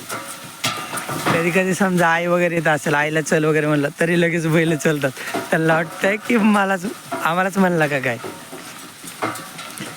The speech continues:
आणि कामं सगळे वेळेवर झालेत. भैया जरशा गाय पाणी पाजतोय आणि गावरान तर मी सगळं पाजल्यातच पाणी. आणि इकडं दिवस मावळून गेलाय,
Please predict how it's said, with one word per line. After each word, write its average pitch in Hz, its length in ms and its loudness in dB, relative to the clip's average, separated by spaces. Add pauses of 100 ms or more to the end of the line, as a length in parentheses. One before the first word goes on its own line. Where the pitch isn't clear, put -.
(160)
आणि 156 220 0
कामं 202 360 2
सगळे 233 300 4
वेळेवर 226 320 4
झालेत. 185 300 2
भैया 190 320 2
जरशा 190 300 2
गाय 175 160 0
पाणी 180 220 2
पाजतोय 175 400 0
आणि 196 260 0
गावरान 180 460 2
तर 180 80 0
मी 185 140 4
सगळं 175 240 0
पाजल्यातच 170 520 0
पाणी. 156 280 0 (1700)
आणि 151 320 0
इकडं 165 440 2
दिवस 175 280 2
मावळून 175 340 4
गेलाय, 156 320 2